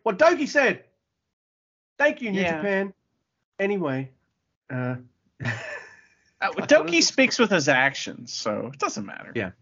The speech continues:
Speaker 2: what he
Speaker 1: that's
Speaker 2: says,
Speaker 1: cool.
Speaker 2: yeah.
Speaker 1: But, uh, we got Yoshinori Kanemaru talking next. He's like, "This year, just like always, I will
Speaker 2: Mm.
Speaker 1: Kanemaru Gambit everyone." No, uh, everyone will be gunning for victory, and, but I'll be using them all as footstools.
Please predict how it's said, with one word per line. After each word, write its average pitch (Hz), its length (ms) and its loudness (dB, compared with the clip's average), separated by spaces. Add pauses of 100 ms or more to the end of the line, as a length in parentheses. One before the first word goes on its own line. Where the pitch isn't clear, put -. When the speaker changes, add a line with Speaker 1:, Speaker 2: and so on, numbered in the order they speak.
(240)
Speaker 2:
what 104 100 -12
he 95 60 -12
Speaker 1:
that's 110 140 -8
Speaker 2:
says, - 80 -14
Speaker 1:
cool. 92 160 -10 (140)
Speaker 2:
yeah. 120 60 -18 (560)
Speaker 1:
But, 104 240 -6
uh, 101 180 -2
we 123 80 0
got 127 120 0
Yoshinori 120 520 0
Kanemaru 110 640 0 (160)
talking 110 340 -4
next. 107 300 -2
He's - 160 -2
like, 101 220 -6
"This 180 260 0
year, 101 320 -4
just 143 220 0
like 135 180 0
always, 113 540 -2 (340)
I 123 140 2
will 120 340 -2 (100)
Speaker 2:
Mm. 123 140 -16 (220)
Speaker 1:
Kanemaru 123 400 2
Gambit 110 360 0
everyone." 104 360 -4 (180)
No, 98 220 -2
uh, 107 180 0 (140)
everyone 170 280 4
will 147 120 4
be 143 80 2
gunning 135 260 0
for 127 160 -8
victory, 113 460 -4 (500)
and, 92 320 -4 (200)
but 117 260 0
I'll 120 140 -2
be 113 100 -4
using 107 400 -4
them 95 180 -2
all 135 380 2
as 127 120 0
footstools. 120 800 -2